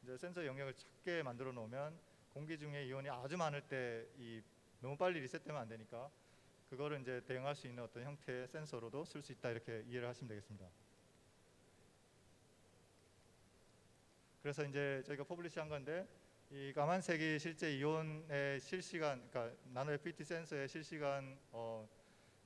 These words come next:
그 반응 특성이 되겠고요. 이 빨간색 그래프가 저렇게 올라가는 그 기울기, 그러니까 눈이 내리는 양이 되겠죠. 공기 중에 얼마나 많은 이온들이 돌아다니는지를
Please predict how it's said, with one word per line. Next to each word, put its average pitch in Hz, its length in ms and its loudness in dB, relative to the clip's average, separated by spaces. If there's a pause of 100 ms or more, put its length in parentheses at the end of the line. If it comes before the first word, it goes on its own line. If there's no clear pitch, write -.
(200)
그 123 100 -6
반응 135 320 2
특성이 143 400 -2
되겠고요. 113 560 -4
이 117 60 -6
빨간색 156 420 4
그래프가 131 540 0 (440)
저렇게 139 240 -6
올라가는 147 800 6
그 120 300 -6
기울기, 143 520 -2 (280)
그러니까 123 200 -4
눈이 160 180 -2
내리는 139 360 0
양이 120 300 -4
되겠죠. 110 420 -6
공기 143 200 -4
중에 143 120 -4
얼마나 135 340 0
많은 135 280 0
이온들이 135 300 -2
돌아다니는지를 127 760 -2